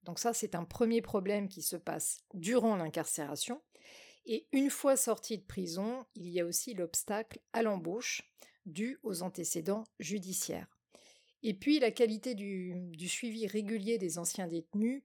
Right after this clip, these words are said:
peut varier en fonction des moyens. Là, je parle de moyens humains, de moyens budgétaires, euh, en fonction aussi des ressources disponibles et des politiques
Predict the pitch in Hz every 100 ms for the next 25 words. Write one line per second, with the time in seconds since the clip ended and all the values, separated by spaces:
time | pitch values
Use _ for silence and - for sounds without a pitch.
0 | _ 160 151 160 170 156 170 202 262 -
1 | 180 - 180 - 196 175 151 147 151 160
2 | 202 302 - - - 151 156 156 156 180
3 | 165 147 147 151 147 - - 208 214 226
4 | 240 254 214 160 160 151 147 139 190 185
5 | 220 233 233 226 247 - _ _ _ _
6 | 165 151 151 156 170 170 196 190 - 202
7 | 170 - 190 170 160 180 - 214 202 -
8 | 156 175 - - 202 208 180 - _ -
9 | 254 233 196 220 208 190 226 190 - -